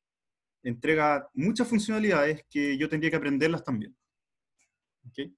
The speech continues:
Así que de repente, para una, quizás algún día hacemos una sesión dos, más a futuro,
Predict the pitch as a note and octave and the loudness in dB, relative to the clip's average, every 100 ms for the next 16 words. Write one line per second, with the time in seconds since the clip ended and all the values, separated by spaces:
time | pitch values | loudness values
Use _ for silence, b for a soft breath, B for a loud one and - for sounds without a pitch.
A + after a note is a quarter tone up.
0 | _ _ - - D3 D3+ C#3 C#3 E3+ F3 | _ _ -20 -4 2 4 4 2 0 0
1 | F#3 F3+ E3+ - D3 C#3+ D3 D#3 D3+ D3+ | 2 2 2 0 -2 0 0 0 -2 -2
2 | D3 C#3+ C#3 C3+ C3 C3 B2+ - D#3 D3+ | 0 -2 -2 -4 -6 -8 -8 -6 -4 -4
3 | D3 C3+ C#3+ D3+ D3+ - D3+ D3+ C#3 B2+ | -4 -4 -2 -2 -4 -4 -6 -6 -6 -6
4 | D#3 C#3+ E3 G3 - _ _ _ _ _ | -4 -2 -2 -4 -6 _ _ _ _ _
5 | _ _ _ _ _ _ _ _ D3+ D3+ | _ _ _ _ _ _ _ _ -8 -6
6 | D3+ D#3+ F#3+ G#3+ | -6 -6 -6 -8